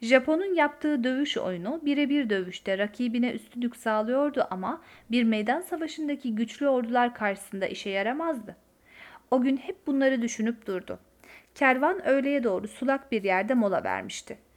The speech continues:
Kırbasını doldurup elini yüzünü yıkayarak biraz serinledi. Sırtını bir ağaca yaslayıp dinlenirken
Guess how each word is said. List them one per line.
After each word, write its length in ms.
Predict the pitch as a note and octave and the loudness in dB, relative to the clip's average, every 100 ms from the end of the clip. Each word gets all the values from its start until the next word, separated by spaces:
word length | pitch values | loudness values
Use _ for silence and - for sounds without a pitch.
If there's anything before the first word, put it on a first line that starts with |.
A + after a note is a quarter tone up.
| _ _ - | _ _ -10
Kırbasını 540 | - C4 C4+ C#4 C#4+ | -2 0 0 0 0
doldurup 540 | A#3+ F#3+ F3+ F#3+ C4+ - _ _ A#3 | 0 0 -2 -4 -4 -10 _ _ 0
elini 260 | B3 C4+ | 2 4
yüzünü 360 | C4+ A3+ A3 G#3 | 2 0 0 0
yıkayarak 680 | G3+ G#3 B3+ G#3+ G3 - - | -2 -4 0 0 0 -4 -2
biraz 200 | C4+ C4+ | -2 -2
serinledi. 640 | - G#3 F3+ F3 - - _ _ _ _ _ _ _ _ _ _ _ _ - | -2 -2 -4 -10 -12 -16 _ _ _ _ _ _ _ _ _ _ _ _ -6
Sırtını 420 | - D4 D#4 D4+ | -2 0 0 -2
bir 160 | D#4 D4+ | 0 2
ağaca 360 | - A#3 A#3+ B3+ | 4 4 4 2
yaslayıp 600 | G#3+ - - G#3+ C#4 - | 0 -2 -6 -6 -6 -8
dinlenirken 760 | G#3+ G3 F3+ E3+ - C4+ D#4+ | -6 -4 -4 -8 -8 -6 -6